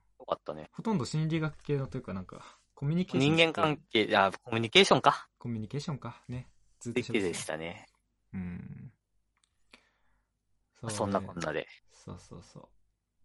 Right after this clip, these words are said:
Speaker 2: 時間、そうね。だから時間とかもちょうど一時間ぐらいで多分やってくんだろうな。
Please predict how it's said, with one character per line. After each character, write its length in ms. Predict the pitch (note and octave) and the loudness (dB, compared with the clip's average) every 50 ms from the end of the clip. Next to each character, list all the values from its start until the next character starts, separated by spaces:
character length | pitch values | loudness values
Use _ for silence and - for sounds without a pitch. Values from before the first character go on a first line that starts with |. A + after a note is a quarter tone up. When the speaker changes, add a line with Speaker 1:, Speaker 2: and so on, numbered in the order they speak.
| _ _ _ _ _ _ _ _ _ _ _ _ _ _ _ _ | _ _ _ _ _ _ _ _ _ _ _ _ _ _ _ _
Speaker 2:
時 140 | - A2+ A2 | -14 -14 -8
間、 240 | - F#3 F#3 F#3 D3 | -6 -6 -6 -4 -4
そ 200 | E3+ D#3 B2 G2+ | -4 -4 -4 -4
う 20 | |
ね。 180 | G#2+ A#2 B2 A2+ | -4 -6 -6 -6
だ 100 | A#2+ A2 | -8 -8
か 80 | A2+ | -8
ら 60 | A2 | -8
時 140 | G#2+ A2 B2+ | -8 -8 -6
間 160 | - F#3+ G#3 | -4 -2 -2
と 100 | G#3 - | -2 -2
か 100 | - - | -4 -4
も 80 | C3+ A2+ | -4 -4
ち 80 | - B2+ | -4 -4
ょ 40 | |
う 40 | B2+ | -4
ど 60 | B2 | -4
一 120 | A#2 - - | -4 -6 -8
時 80 | C#3 | -8
間 140 | - D3+ D#3 | -4 -4 -4
ぐ 80 | E3 F3 | -2 -2
ら 100 | D3 G#2 | -2 -2
い 40 | F#2+ | -4
で 140 | F#2 E2+ | -6 -8
多 80 | G2+ A2 | -10 -10
分 100 | F#2+ F#2 | -12 -10
や 80 | F2+ F2 | -12 -12
っ 20 | |
て 100 | - - | -14 -14
く 100 | - C3 | -14 -12
ん 20 | A#2 | -12
だ 80 | F#2+ | -12
ろ 80 | - - | -12 -14
う 20 | - | -16
な。 180 | F#2+ G2+ G#2+ | -18 -18 -20